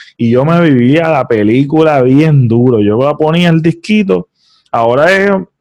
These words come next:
todavía, imagínate si no es tan popular esa música de la película,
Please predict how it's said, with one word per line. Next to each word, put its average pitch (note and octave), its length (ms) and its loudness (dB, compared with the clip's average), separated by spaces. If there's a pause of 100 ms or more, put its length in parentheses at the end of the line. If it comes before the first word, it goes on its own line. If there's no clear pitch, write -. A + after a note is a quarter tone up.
(180)
todavía, B2+ 800 0 (380)
imagínate F#3 380 0
si A3 160 0
no A3 100 2
es G3+ 100 -6
tan G#3 220 0
popular G#3 640 -2
esa D#3 320 -2
música D#3+ 580 0 (720)
de B2+ 180 -2
la B2+ 160 0
película, C3+ 640 0